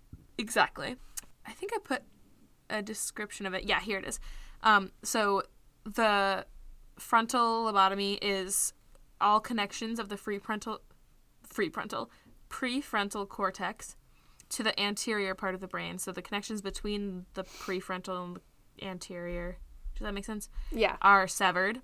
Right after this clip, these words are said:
Speaker 1: by shoving a sharp, elongated object up into the brain. So it's, like, through the corner of your eye socket,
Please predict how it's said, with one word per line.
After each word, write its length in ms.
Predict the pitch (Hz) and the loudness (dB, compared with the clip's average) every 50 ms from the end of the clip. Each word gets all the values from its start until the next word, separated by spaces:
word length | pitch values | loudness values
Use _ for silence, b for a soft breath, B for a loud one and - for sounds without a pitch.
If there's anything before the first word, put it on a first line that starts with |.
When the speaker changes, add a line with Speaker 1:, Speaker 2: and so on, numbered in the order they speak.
| - | -2
Speaker 1:
by 420 | - 208 196 190 185 180 180 202 - - b b b b | 2 2 4 4 4 2 0 -2 -6 -10 b b b b
shoving 340 | b - - 220 208 208 202 | b 2 4 4 4 4 0
a 60 | 180 | -4
sharp, 460 | 185 - - - 220 202 208 214 - - - - | -4 -4 0 2 4 4 4 2 -2 -6 -2 0
elongated 540 | 202 202 202 190 277 262 226 226 202 202 - | 2 6 6 6 6 8 6 6 4 4 6
object 520 | - 190 196 185 185 190 185 196 - - - b b b b b b b - | 6 6 6 4 2 0 0 0 -2 -8 -16 b b b b b b b 10
up 200 | 269 330 - - - | 10 10 10 6 -2
into 220 | 226 247 262 - | -2 0 0 0
the 100 | 226 254 | -2 -2
brain. 380 | 208 - 208 196 196 190 196 196 | 0 0 0 2 2 0 -2 -2
So 100 | - 220 | -4 -4
it's, 100 | 196 - | -4 -4
like, 140 | 190 190 - | -6 -6 -8
through 360 | - - - - 240 254 269 | -12 -12 -6 -2 0 0 2
the 80 | 269 269 | 0 0
corner 240 | 269 269 233 226 233 | 0 0 -2 0 -2
of 80 | 226 | -2
your 140 | 233 220 - | -2 2 6
eye 140 | - 190 196 | 6 6 6
socket, 540 | 196 - 196 190 185 - 196 202 214 - | 4 4 2 2 2 2 -2 -2 -2 -4